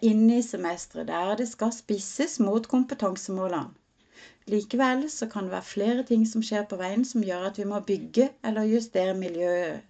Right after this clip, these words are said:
selv. Selv om selve byggesemesteret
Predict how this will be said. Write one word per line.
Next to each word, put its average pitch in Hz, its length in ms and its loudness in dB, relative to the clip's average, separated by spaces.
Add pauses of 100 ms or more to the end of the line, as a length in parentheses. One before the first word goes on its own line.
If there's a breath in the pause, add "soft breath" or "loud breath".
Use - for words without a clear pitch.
selv. - 520 -6 (920 soft breath)
Selv 254 460 2
om 320 140 2
selve 226 680 2
byggesemesteret 214 960 0